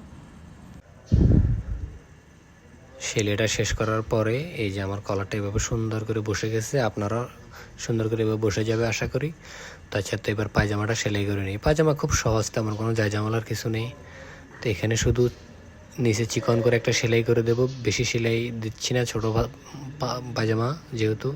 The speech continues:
বড়দের হয়তো অনেক ধরনের ব-, বকরম টকরম দিয়ে ডিজাইন করতে হয়।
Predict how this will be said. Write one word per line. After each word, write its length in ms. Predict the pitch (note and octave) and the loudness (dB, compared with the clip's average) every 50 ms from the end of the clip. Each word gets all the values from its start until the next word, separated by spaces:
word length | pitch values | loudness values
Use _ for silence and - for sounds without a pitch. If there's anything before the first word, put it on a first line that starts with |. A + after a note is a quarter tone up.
| - - - - - - - - - | -6 -10 -14 -14 -16 -16 -12 -4 0
বড়দের 380 | A#2 G#2+ G#2 G#2 G#2 A2 A#2 A2+ | 2 4 4 4 4 4 4 4
হয়তো 220 | A2+ A2+ A2 - A#2+ | 4 2 2 4 2
অনেক 220 | A#2+ A2+ A2+ G#2+ | 2 2 2 0
ধরনের 360 | G#2+ A2+ G#2+ G#2+ A2+ A2+ A2+ - - - - - - - - - - - - - - - - - - - - - C3 | 0 0 0 0 0 0 -2 -4 -8 -18 -20 -20 -20 -20 -20 -20 -20 -20 -20 -20 -20 -20 -20 -20 -20 -20 -10 -8 -2
ব-, 200 | A#2 A2 A2 - A2+ | 0 0 0 2 0
বকরম 240 | A2+ G#2 - A#2 A2 G#2+ | -2 0 2 2 2 2
টকরম 240 | A2 G#2 A2 G#2+ G#2 | 2 2 2 0 2
দিয়ে 120 | G#2+ G#2+ | 2 0
ডিজাইন 280 | G2+ G#2+ G#2 G#2+ A2 A2+ | 0 0 0 0 0 0
করতে 300 | - A2 - - - G#2 | 0 -2 -2 -4 -2 -2
হয়। 220 | G#2 G2+ G2+ | 0 0 -2